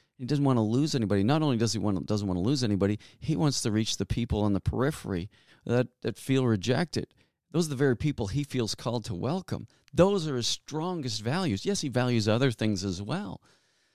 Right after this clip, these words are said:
But it wasn't until I was able to acknowledge, really pull out of him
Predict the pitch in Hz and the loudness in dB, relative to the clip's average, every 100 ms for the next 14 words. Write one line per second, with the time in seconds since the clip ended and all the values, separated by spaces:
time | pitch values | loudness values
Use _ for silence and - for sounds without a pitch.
0 | _ 147 143 156 170 175 131 147 131 120 | _ 0 2 2 2 2 0 0 0 2
1 | 113 123 123 117 104 95 101 120 156 120 | 0 0 0 -2 0 0 0 0 0 -2
2 | 135 127 117 104 _ - 123 127 131 156 | 0 2 2 0 _ -4 0 2 2 0
3 | 120 127 107 110 | 0 0 0 0